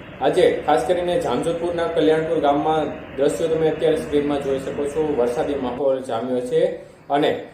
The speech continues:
આજે જામનગર જિલ્લા આજુબાજુના જે લાલપુર આજુબાજુનો વિસ્તાર છે, આ વિસ્તારમાં, અ, વાદળો છે તે હાઈટ પકડી ગયા હતા અને આ વિસ્તારમાં વાતાવરણ પલટાયું છે. આપણે સવારની આગાહીમાં પણ જણાવ્યું હતું કે સૌરાષ્ટ્રના ભાગોમાં પણ વાતાવરણમાં પલટો જોવા મળે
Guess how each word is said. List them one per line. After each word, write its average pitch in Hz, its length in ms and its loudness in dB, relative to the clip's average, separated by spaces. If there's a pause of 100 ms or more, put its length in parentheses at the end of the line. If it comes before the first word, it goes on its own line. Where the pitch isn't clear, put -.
(120)
આજે 151 220 4
જામનગર 170 580 2
જિલ્લા 151 220 2
આજુબાજુના 147 600 2
જે 165 360 0 (120)
લાલપુર 160 440 2
આજુબાજુનો 151 460 2
વિસ્તાર 147 320 2
છે, 135 100 -2
આ 120 60 2
વિસ્તારમાં, 147 840 -2 (220)
અ, - 0 - (440)
વાદળો 170 440 2
છે 175 180 0
તે 170 60 0
હાઈટ 139 320 2
પકડી 147 240 -2
ગયા 147 240 4
હતા 156 180 2
અને 151 200 2
આ 151 80 2
વિસ્તારમાં 147 440 2
વાતાવરણ 139 340 2
પલટાયું 139 320 2
છે. - 80 -4
આપણે 139 180 0
સવારની 160 440 0
આગાહીમાં 156 480 -4
પણ 151 200 -2
જણાવ્યું 135 300 -2
હતું 143 180 -6
કે 147 100 -2
સૌરાષ્ટ્રના 139 440 -2
ભાગોમાં 131 420 0
પણ 135 100 0
વાતાવરણમાં 127 460 -2
પલટો 120 240 0
જોવા 117 360 -4
મળે 113 260 0